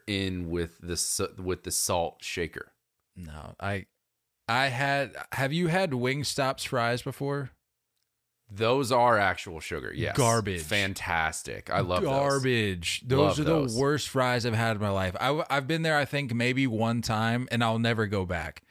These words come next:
Speaker 2: I had the fries, and I
Speaker 1: No.
Speaker 2: said, "I, I don't care how good the wings are. I'm not going there again because I'm gonna have to get fries," and they're, they're
Speaker 1: No.
Speaker 2: horrendous.
Speaker 1: See, now I'm gonna, now I'm gonna have to take you here when you're here. I'm gonna have to take you to Wingstop.
Speaker 2: I'm not going
Speaker 1: That
Speaker 2: to
Speaker 1: place
Speaker 2: Wingstop.
Speaker 1: slaps, dude.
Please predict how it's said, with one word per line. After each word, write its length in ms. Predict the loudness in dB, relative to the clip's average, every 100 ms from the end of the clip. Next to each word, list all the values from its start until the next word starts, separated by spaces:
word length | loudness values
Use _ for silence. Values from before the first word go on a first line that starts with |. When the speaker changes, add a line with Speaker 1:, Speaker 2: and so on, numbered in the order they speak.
| -12
Speaker 2:
I 120 | -2 0
had 240 | 2 0
the 80 | -2
fries, 580 | 0 2 4 4 4 2
and 140 | 2
I 40 | 2
Speaker 1:
No. 40 |
Speaker 2:
said, 260 | 2 0 0
"I, 220 | 0 0
I 80 | 0
don't 120 | -2
care 220 | 0 0 0
how 140 | 0
good 220 | -2 -2
the 80 | 0
wings 380 | 0 -2 -2 -4
are. 300 | -2 -2 -2
I'm 200 | -2 0
not 260 | 0 -2 -2
going 300 | -2 0 0
there 140 | -2
again 260 | -2 -4 -4
because 240 | -4 -4
I'm 100 | -4
gonna 180 | -4 -6
have 240 | -4 -4 -4
to 60 |
get 160 | -8 -8
fries," 420 | -6 -4 -4 -6 -4
and 120 | -4
they're, 160 | -4 -6 _
they're 80 | -4
Speaker 1:
No. 240 | -2 -2 -6 _ _ _ _ _ -6
Speaker 2:
horrendous. 340 | -2 0 2 2
Speaker 1:
See, 120 | 2
now 200 | 4 4
I'm 100 | 4
gonna, 180 | 0 -2
now 240 | 0 2 2
I'm 80 | 0
gonna 140 | -2
have 220 | -2 -2
to 80 | -6
take 240 | -8 -8
you 100 | -6
here 280 | -6 -6 -8 -14 _ _ _ _ -8
when 120 | -6
you're 140 | -4
here. 240 | -6 -8 -12 -8
I'm 100 | -4
gonna 140 | -4
have 160 | -4 -6
to 100 | -10
take 160 | -10
you 80 | -8
to 60 | -10
Wingstop. 460 | -12 -10 -8 -8 -2
Speaker 2:
I'm 140 | 0
not 180 | 0 0
going 80 | -2
Speaker 1:
That 60 |
Speaker 2:
to 60 | 0
Speaker 1:
place 200 | 0 0
Speaker 2:
Wingstop. 140 | 0
Speaker 1:
slaps, 540 | 0 2 0 0 -6 -10
dude. 480 | -6 -6 -6 -8